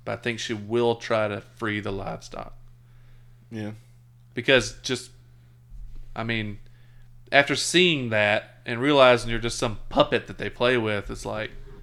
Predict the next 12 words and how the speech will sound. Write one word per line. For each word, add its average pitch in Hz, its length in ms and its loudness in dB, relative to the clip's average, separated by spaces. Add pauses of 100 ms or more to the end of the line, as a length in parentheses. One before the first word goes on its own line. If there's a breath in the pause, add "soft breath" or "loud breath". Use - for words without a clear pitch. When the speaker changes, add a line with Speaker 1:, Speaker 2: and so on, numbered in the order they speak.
(180)
Speaker 1:
no, - 160 -12
F - 180 -6
that. - 260 -8 (760 loud breath)
Up 151 220 6
all 147 240 10
their 139 160 8
attributes 120 720 4
and 117 80 -8
let's 113 200 -4
wake 117 220 2
'em 110 100 2
up. - 280 -2